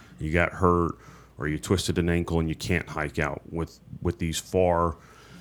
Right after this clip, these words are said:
really far in there. I know you go, you know, five, six, ten miles back in there. Um, and if you're by yourself, you only have yourself to rely on.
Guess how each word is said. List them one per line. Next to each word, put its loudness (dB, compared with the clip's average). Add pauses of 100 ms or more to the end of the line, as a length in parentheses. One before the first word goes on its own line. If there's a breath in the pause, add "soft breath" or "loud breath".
(380 loud breath)
really 6
far 4
in 2
there. 4
I 4
know 4
you 2
go, 2
you 0
know, -2
five, 2
six, 0
ten 0
miles 2
back 0
in 0
there. -2
Um, -2
and 0
if -8
you're 0
by 2
yourself, 0
you 0
only -2
have 0
yourself -2
to -8
rely -2
on. -12